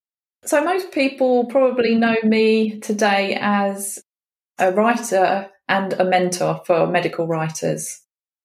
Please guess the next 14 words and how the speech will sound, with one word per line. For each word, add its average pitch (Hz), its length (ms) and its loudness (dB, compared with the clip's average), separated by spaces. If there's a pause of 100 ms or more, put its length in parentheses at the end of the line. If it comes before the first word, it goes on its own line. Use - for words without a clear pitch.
(100)
And 190 100 2
it's 202 180 0
been 240 400 0
quite, 302 580 -6
I'd 240 180 -2
say, 240 340 2
a 220 200 0
long 240 500 2
journey 220 680 0
to - 100 -12
get 226 200 -2
here. 220 380 0 (680)
I 226 160 2
started, 254 1080 0